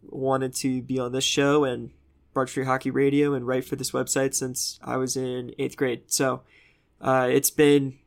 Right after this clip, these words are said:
a wonderful couple years here, uh, or by couple years, I mean one year, pretty much. We're coming on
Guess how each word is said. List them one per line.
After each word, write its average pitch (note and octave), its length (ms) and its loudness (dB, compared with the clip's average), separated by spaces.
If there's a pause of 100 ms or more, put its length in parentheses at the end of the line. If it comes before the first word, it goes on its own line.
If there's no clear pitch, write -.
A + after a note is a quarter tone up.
(120)
a C3+ 140 2
wonderful D3 760 6 (360)
couple D3+ 320 2
years D3 400 6
here, E3+ 360 2 (120)
uh, C3 340 0 (760)
or C#3 220 4
by C3+ 260 4
couple C#3 400 0
years, C3 240 0
I B2+ 60 -2
mean B2+ 320 -6 (340)
one C3 380 -2
year, B2 220 -6
pretty B2+ 240 -6
much. B2 260 -4
We're C3 60 -6
coming C3 240 -6
on B2 260 -6